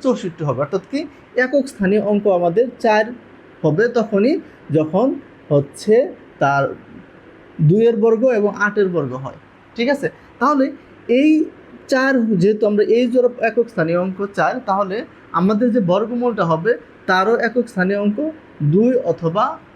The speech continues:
চার হবে। এখন আমাদের পরবর্তী জোড়া যে আছে সেটা হচ্ছে আমাদের কত? দশ। এখন আমরা এমন একটা সংখ্যা লিখব যে দশের চেয়ে খুব কাছাকাছি পূর্ণবর্গ সংখ্যা। দশের চেয়ে খুব কাছাকাছি পূর্ণবর্গ সংখ্যা কত?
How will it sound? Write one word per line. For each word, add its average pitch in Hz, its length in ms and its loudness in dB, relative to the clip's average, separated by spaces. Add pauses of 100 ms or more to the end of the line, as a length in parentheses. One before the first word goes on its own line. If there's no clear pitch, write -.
(260)
চার 147 240 0
হবে। 104 260 -6 (320)
এখন 262 420 -2
আমাদের 240 360 2 (340)
পরবর্তী 294 580 2
জোড়া 240 280 2
যে 143 140 0
আছে 143 340 0 (240)
সেটা 202 220 -2
হচ্ছে 208 340 -2 (400)
আমাদের 175 300 0
কত? 208 260 -2
দশ। 151 440 0 (260)
এখন 190 260 2
আমরা 247 220 4
এমন 277 260 2
একটা 302 220 -4
সংখ্যা 208 380 -6
লিখব 185 360 -2
যে 214 160 0
দশের 208 460 -2
চেয়ে 233 140 -2 (140)
খুব 311 260 0
কাছাকাছি 240 640 -2 (600)
পূর্ণবর্গ 254 480 2
সংখ্যা। - 380 -8 (380)
দশের 233 300 0
চেয়ে 254 140 -2
খুব 254 200 -4
কাছাকাছি 247 320 0
পূর্ণবর্গ 254 440 -2 (120)
সংখ্যা 240 220 -2
কত? 226 160 -6